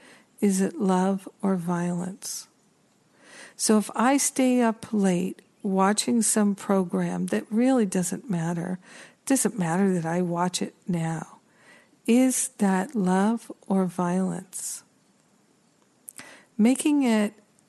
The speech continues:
black and white like that was so helpful to me. If I don't extend love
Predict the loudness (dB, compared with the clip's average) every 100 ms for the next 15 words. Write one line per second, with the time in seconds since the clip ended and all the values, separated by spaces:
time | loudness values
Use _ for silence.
0 | -4 0 2 0 0 0 2 0 -2 -2
1 | -2 -2 -2 -4 -2 0 0 0 0 2
2 | 4 2 2 0 -2 -2 0 0 0 -2
3 | 0 0 -4 -8 _ _ _ _ _ _
4 | _ _ _ _ _ -20 -18 -18 -20 _
5 | 0 2 2 4 4 4 4 4 0 -2
6 | -2 0 0 0 2 4 4 4 2 0
7 | -8 -18 -2 2 4 4